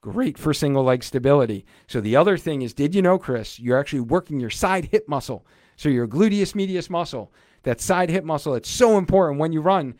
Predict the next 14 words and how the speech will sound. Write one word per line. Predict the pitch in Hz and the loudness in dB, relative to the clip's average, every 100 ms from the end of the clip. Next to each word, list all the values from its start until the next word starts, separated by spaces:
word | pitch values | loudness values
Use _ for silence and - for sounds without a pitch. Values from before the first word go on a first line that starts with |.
| _ | _
because | 139 131 123 | -6 -4 -2
when | 135 | -2
you | 123 | -4
stand | - 208 196 | -2 0 2
on | 190 | 0
one | 185 | 0
leg, | 196 165 | 0 -2
that | 151 165 | -2 -4
muscle | 165 180 180 170 143 | -2 -4 -2 -4 -4
needs | 143 147 - | -4 -6 -6
to | 170 | -8
keep | 139 196 196 | -6 -4 -2
your | 196 180 | 0 -2
pelvis | - 185 185 156 139 | 0 0 2 2 -2